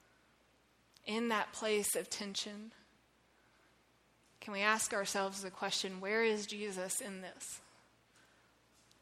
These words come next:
And how can I be a witness to this person?" It's the hardest place.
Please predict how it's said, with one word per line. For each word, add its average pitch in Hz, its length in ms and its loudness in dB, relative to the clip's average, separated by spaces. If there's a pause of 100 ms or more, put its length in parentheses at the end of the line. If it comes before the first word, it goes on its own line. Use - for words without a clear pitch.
(120)
And 185 120 -8
how 226 340 8
can 226 240 0
I 185 300 2
be 185 160 -2
a 180 80 0
witness 185 500 -2
to - 140 -6
this 190 240 0
person?" - 580 -6 (4000)
It's - 120 -6
the 202 120 -4
hardest 233 420 2
place. - 460 -8